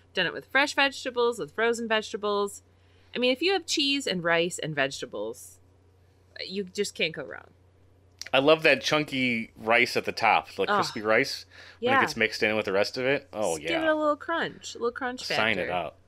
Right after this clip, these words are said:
Speaker 1: So good.
Speaker 2: Mm-hmm. What do you think about the half teaspoon of salt? Is that, is that enough <laughs> salt for
Speaker 1: Uh,
Speaker 2: this?
Speaker 1: like we said in the previous recipe, I've just stopped looking at the amounts and just saw
Speaker 2: <laughs> Half
Speaker 1: salt
Speaker 2: a
Speaker 1: and just
Speaker 2: teaspoon of
Speaker 1: put it.
Speaker 2: salt.
Speaker 1: Yeah.
Speaker 2: Oh.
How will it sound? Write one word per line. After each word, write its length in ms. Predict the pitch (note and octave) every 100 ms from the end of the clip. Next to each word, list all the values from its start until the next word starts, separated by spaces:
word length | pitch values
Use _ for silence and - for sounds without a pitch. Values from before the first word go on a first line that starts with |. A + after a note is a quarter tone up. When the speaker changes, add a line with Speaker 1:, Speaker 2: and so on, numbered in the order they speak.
| _
Speaker 1:
So 300 | - - C#4+
good. 400 | C#4 C4+ A3 B2
Speaker 2:
Mm-hmm. 240 | D#2 D2 C#3+ C#2 _ _ _ _ _ _ _ - - - - -
What 100 | F3
do 40 |
you 60 | G#3+
think 140 | A3
about 440 | F#3+ F3 E3+ E3 - -
the 180 | D3 D3+
half 260 | D#3+ F3
teaspoon 400 | - F3+ - E3+
of 60 | C#3+
salt? 400 | - F3 F3 -
Is 60 | A2+
that, 160 | C3 C#3
is 120 | C3+
that 120 | C3+ C#3+
enough 220 | D3 D3+
<laughs> 40 | -
salt 400 | - D3 E3 G3+
for 60 |
Speaker 1:
Uh, 300 | G#3 F#3+ F#3+ F#3 F#3 - - G#3 -
Speaker 2:
this? 100 | G#3
Speaker 1:
like 240 | A#3 D4 E4
we 100 | D#4+
said 220 | - D4
in 80 | C#4
the 100 | B3+
previous 400 | C4+ A#3+ G#3+ G3+
recipe, 560 | E3+ E3+ F3+ F#3 D3+ -
I've 200 | D#3+ G3
just 260 | G3+ B3+ D#4+
stopped 300 | F4+ F#3 F#3+
looking 260 | F#3+ G3 G3+
at 60 | F#3
the 100 | F3+
amounts 480 | E3+ D3+ D3 C#3+ -
and 160 | E3+
just 160 | E3+ F#3
saw 120 | F3+
Speaker 2:
<laughs> 40 | E3
Half 120 | -
Speaker 1:
salt 400 | D4+ D#4+ G#3+ E4
Speaker 2:
a 40 |
Speaker 1:
and 100 | D4
just 280 | D4+ F4 A3+
Speaker 2:
teaspoon 240 | F#3 A#3+ F#3
of 100 | E3
Speaker 1:
put 80 |
it. 40 | G#3
Speaker 2:
salt. 500 | A#3+ G#3 E3 A#2+ -
Speaker 1:
Yeah. 480 | G3+ G#3+ E3 G2+ -
Speaker 2:
Oh. 880 | C#3+ C#3 B2 G2 F2+ E2 D#2+ D#2+ D#2